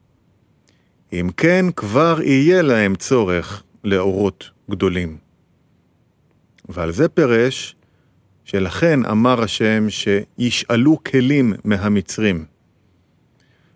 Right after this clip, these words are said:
כלומר, שיקחו את הקושיות של המצרים רק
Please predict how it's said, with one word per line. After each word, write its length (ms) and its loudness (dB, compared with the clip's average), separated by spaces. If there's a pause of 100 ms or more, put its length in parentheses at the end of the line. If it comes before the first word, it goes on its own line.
כלומר, 560 0 (220)
שיקחו 680 0
את 200 -4
הקושיות 1080 0 (140)
של 240 -2
המצרים 680 0 (880)
רק 420 -2